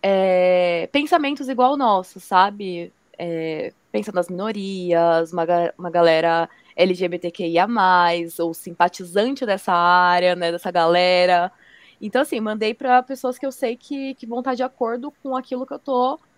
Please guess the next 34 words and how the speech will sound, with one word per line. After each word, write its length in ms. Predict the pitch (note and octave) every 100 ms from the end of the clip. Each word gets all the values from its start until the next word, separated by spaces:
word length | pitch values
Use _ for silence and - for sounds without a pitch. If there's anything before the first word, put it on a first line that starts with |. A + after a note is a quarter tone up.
| _
fazendo 520 | - C4+ B3+ A#3 A#3 B3+
na, 320 | B3 G#3 F#3
na 80 | F#3
minha 160 | F#3+
H 180 | F#3+ A3
Q, 200 | - C4+
nos 180 | C4+ G#3
meus 160 | F#3+
personagens, 840 | - G#3+ A3+ A3+ A3 A#3 B3+ B3+ A3
porque 120 | G#3
tem 320 | G3+ F3 E3+
personagem 760 | D#3+ F#3 - F#3 G3 G#3+ F3 D#3+ _
preto, 480 | G3+ G3+ F#3 F3 E3+
gay, 840 | D#3+ F#3+ G#3 G3 E3+ C#3+ D3+ F3 D3+ _
tem 220 | - G#3+ G#3
hétero, 360 | E3+ - D#3
cis 280 | D#3 A#3+ A3+
também, 480 | - B3+ B3+ B3 A#3
né? 260 | A3+ A3+ G#3+
Tem 120 | F3
nada 200 | F3+ G3+
contra 260 | A3 G#3 A3+
héteros, 320 | A3+ A3 F#3+
até 160 | F#3
amigos 280 | G3 G3+ G3+ -
que 80 | A#3
são. 440 | B3 A#3+ A#3+ C#4+
<laughs> 420 | C4+ B4+ - - - - G#4+
Então, 180 | F#4 C4+
aquela 420 | B3+ - A#3+ B3 -
coisa. 520 | - B3 G3 A3 A3 D4+ D#4 C4 _ _ _ _ - -
Mas 340 | - G3+ G#3 A3+
aí, 320 | A3 A3+ A#3
tipo, 880 | - C#4 - C4+ B3+ B3 B3 A#3 G#3+